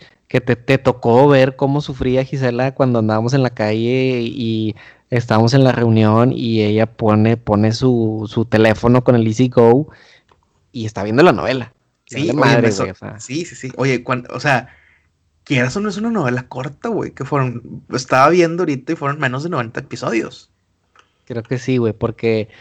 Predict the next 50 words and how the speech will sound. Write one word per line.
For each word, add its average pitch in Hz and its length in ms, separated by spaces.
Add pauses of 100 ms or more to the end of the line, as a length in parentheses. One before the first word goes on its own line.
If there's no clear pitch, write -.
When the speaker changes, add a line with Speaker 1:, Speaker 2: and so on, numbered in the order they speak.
(200)
Speaker 1:
me 127 140
di 127 100
cuenta 135 380
que 135 420
en 123 140
el 120 200
stream 139 360
que 147 160
tengo 143 480
pirata, 135 500 (240)
Speaker 2:
Ajá. 131 300 (280)
Speaker 1:
eh, 117 160
ahí 113 100
está 123 200
cargada 151 300
la 156 100
novela, 156 280
güey. 202 300
Y 143 60
entonces 143 260
dije, 143 120
Speaker 2:
Ah. 202 140
Speaker 1:
"Ah, 240 60
mira, 247 340 (280)
aquí 143 180
está". 185 240
Y 143 80
sí, 170 180
eran 175 160
como 165 200
ochenta 135 280
y 127 60
tantos 127 260
capítulos. - 500 (180)
Speaker 2:
O 135 120
sea, 147 280
estamos, - 1000 (120)
o 135 80
sea, 123 220
y 127 120
ellos 131 180
lo 170 80
hacen 151 220
a 113 80
diario, 110 420
me 101 80
imagino, 117 420
esos 117 200
Speaker 1:
A 120 40
Speaker 2:
episodios. 117 300